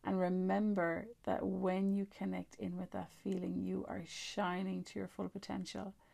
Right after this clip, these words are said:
You are really stepping into the real you, and you are becoming the global online star that you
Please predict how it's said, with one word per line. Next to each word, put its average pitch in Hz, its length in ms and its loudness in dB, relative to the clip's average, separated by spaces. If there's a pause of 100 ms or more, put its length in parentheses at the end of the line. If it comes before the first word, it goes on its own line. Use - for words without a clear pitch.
(880)
You 208 140 6
are 180 420 6
really 190 500 8
stepping 185 680 -2
into 185 440 -2
the 180 100 -4
real 170 560 -2 (220)
you, 165 340 -2 (580)
and 180 140 0
you 170 120 -2
are 170 100 0
becoming 190 840 -2
the 196 80 -4
global 180 500 -2
online 170 340 -4
star 170 500 -4
that - 100 -4
you 175 340 -2